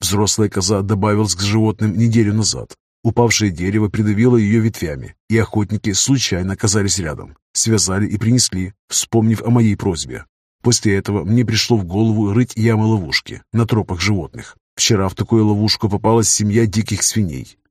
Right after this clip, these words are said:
Взрослую свинью пришлось зарезать и угостить своих женщин шашлычком, а выводок из пяти поросят носился по загону, пугая даже Биму,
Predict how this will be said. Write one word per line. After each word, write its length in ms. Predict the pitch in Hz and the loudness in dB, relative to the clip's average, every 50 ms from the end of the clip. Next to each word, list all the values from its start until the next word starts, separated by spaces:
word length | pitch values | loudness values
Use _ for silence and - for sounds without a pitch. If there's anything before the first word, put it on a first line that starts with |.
| _ | _
Взрослую 500 | 92 101 95 104 107 101 - - 113 113 | -6 -4 -2 0 0 0 0 0 0 2
свинью 380 | 101 - - 107 110 113 117 98 | 2 0 0 2 2 2 2 0
пришлось 380 | - - 104 - - 123 113 | 0 -2 -2 2 2 2 2
зарезать 560 | 104 113 135 123 107 76 64 - 67 - - _ | 2 2 2 2 2 0 -4 -6 -10 -14 -10 _
и 80 | 107 120 | 0 2
угостить 520 | 120 120 113 120 120 - - - 120 104 | 2 2 2 2 0 2 2 2 2 2
своих 300 | - - 101 104 104 95 | 0 0 0 0 0 0
женщин 400 | 82 80 107 117 110 - - 113 | 0 0 0 0 0 0 0 -2
шашлычком, 720 | 101 - 107 - 113 117 101 - - - 80 71 67 64 - _ _ _ _ _ _ _ | -2 -2 -2 0 0 0 0 -2 -4 -6 -8 -8 -10 -12 -18 _ _ _ _ _ _ _
а 140 | 101 110 | -2 0
выводок 400 | 101 104 110 107 110 113 117 113 | 2 2 2 2 2 2 2 0
из 140 | 110 107 - | 0 -2 -2
пяти 240 | - 113 107 - 117 | -2 -2 0 0 0
поросят 500 | 104 104 107 107 - - 117 110 107 - | 2 2 0 2 2 2 0 0 0 0
носился 440 | 113 110 - - 135 127 113 - 107 | 0 0 2 2 2 2 2 0 0
по 100 | - 117 | 0 0
загону, 500 | 107 110 92 78 76 67 64 - - _ _ _ _ | 0 0 -2 -4 -8 -10 -10 -12 -16 _ _ _ _
пугая 380 | 123 117 101 104 101 104 107 | 0 0 0 0 0 0 0
даже 240 | 101 107 104 98 110 | 0 0 0 0 0
Биму, 420 | 107 90 87 87 87 80 - - | 0 -2 -4 -6 -6 -8 -10 -14